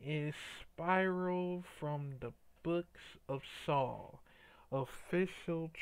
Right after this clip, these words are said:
trailer. Now, last time I did react to one of the Spirals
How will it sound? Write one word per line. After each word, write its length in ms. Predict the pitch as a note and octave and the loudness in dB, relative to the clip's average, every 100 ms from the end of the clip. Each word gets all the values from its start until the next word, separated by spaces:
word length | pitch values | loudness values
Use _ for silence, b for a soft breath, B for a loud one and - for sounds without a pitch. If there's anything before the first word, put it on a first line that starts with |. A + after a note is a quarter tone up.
| - | 0
trailer. 720 | G#3+ A3+ G3 C3+ F2 C#2 G1+ - B B B B - - - - - - - - B B B B B B C#3 | 4 6 4 2 -2 -4 -6 -10 B B B B -20 -20 -20 -20 -20 -20 -20 -20 B B B B B B -2
Now, 420 | D3+ D3+ D3+ C#3+ | 4 6 6 6
last 360 | D3+ G#3 D#4 E4 - | 6 4 4 0 -4
time 340 | A#3 A3+ G#3+ G3+ | 0 2 2 0
I 140 | F3 E3 - - | -4 -4 -8 -6
did 300 | F3 F#3+ G3 | 0 2 0
react 560 | - E3 D#3+ D#3 D#3 - | -2 0 4 4 2 -2
to 100 | D#3 | -4
one 200 | C#3+ D3 | -2 -2
of 80 | C3 | -2
the 100 | - - | -6 -8
Spirals 720 | - D#3 D#3+ C#3+ C3 B2 | 4 8 8 8 4 2